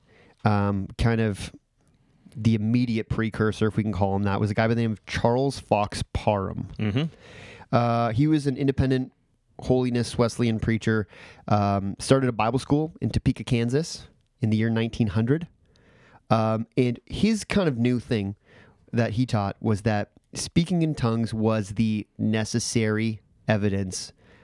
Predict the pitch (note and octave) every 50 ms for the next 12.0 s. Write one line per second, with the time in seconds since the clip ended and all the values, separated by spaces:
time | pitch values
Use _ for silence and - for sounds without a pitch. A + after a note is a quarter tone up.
0 | _ - _ A2+ G#2+ F#2+ F#2 A2+ G#2+ G#2 G#2 F#2+ G2+ G2 G2 - - G#2 G2+ F#2+
1 | F#2 G2 G2 F#2 F#2 F2+ F#2 F#2 F#2 - - - F#2 - - - - _ - -
2 | _ _ _ A2+ A2 G2 G#2 G2 E2+ - - - G#2 G#2+ G2+ - - B2 A#2+ -
3 | C#3+ C#3+ D3 D3+ D3 C#3 B2+ B2 A#2 A#2 - - C#3+ D3+ D#3 - _ _ _ _
4 | _ _ _ _ - G#2+ G2 G2 A2 A#2+ - - B2+ A#2 A2+ B2+ B2+ C#3+ D3+ D#3
5 | D#3 - - D3 C#3+ B2 - - C#2+ - - - - - _ _ _ _ - G#2+
6 | F#2+ F#2+ G2+ A2+ A#2+ A#2 A2 B2+ B2 A#2+ A#2 A2 - - - - A#2+ G#2+ G2+ -
7 | - - _ _ - G#2+ G2+ F#2+ F#2+ F#2 - - _ _ _ _ _ - - A2
8 | - - - - - - _ _ _ _ _ - - _ _ - - A2 A#2+ A#2
9 | A#2 G#2 - A2 C3 B2+ B2+ G#2+ - - - - B2+ A#2 - - B2 A#2 G#2+ G2
10 | F#2+ - - - - A#2+ A#2+ A#2+ A#2+ - D3+ D#3 D3+ C3+ G#2 - - _ _ -
11 | - _ _ - _ - - - D3 D3+ D#3+ C3 A2+ G2+ F#2+ - - - -